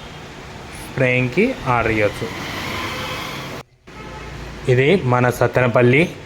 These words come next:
కూరపాడు, అచ్చంపేట, క్రోసూరు ఈ నాలుగు మండలాల్లో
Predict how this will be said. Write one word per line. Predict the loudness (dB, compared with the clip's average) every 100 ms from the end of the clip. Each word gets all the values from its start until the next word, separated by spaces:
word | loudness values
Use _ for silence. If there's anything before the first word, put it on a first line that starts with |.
| -18 -4 4
కూరపాడు, | 6 6 6 6 6 6 4 -10 -18 -18 -6 0
అచ్చంపేట, | 2 4 4 4 4 4 2 -2 -16 -4 4
క్రోసూరు | 6 8 6 6 2 2
ఈ | 4
నాలుగు | 6 6 6
మండలాల్లో | 6 4 4 6 6 6 6